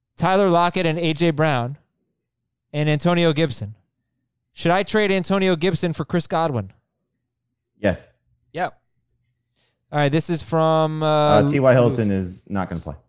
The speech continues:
Speaker 1: Damn it! This is from Luke. <laughs> Said no one. "Hey, control, alt, and delete." That's funny. I like that. "Grade the trade.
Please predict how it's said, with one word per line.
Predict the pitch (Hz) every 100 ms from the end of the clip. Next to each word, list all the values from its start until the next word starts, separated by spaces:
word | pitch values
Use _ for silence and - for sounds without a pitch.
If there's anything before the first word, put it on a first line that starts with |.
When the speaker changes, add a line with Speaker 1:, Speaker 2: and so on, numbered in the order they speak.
| _ _ _ _ _ _ _ _ _
Speaker 1:
Damn | - 294 269
it! | 180 - - - _ _ _ _ _ _ _ _ _ _ _ _ _ _ _ _ _
This | 170 165
is | 160
from | 165 151
Luke. | 165 139 - 139 - - - - - _ -
<laughs> | - - - - 605 - _ _ _ - 247 254 214
Said | - 151 127
no | 127
one. | 123 127 - _ _ _ -
"Hey, | 254 254
control, | 226 202 226 226 220
alt, | 185 202 190
and | 160
delete." | 147 170 135
That's | - 147
funny. | - 101
I | 98
like | 101 113
that. | 113 135 196 _ _ _ _ _ _ -
"Grade | 175 185
the | 175
trade. | - 139 110 98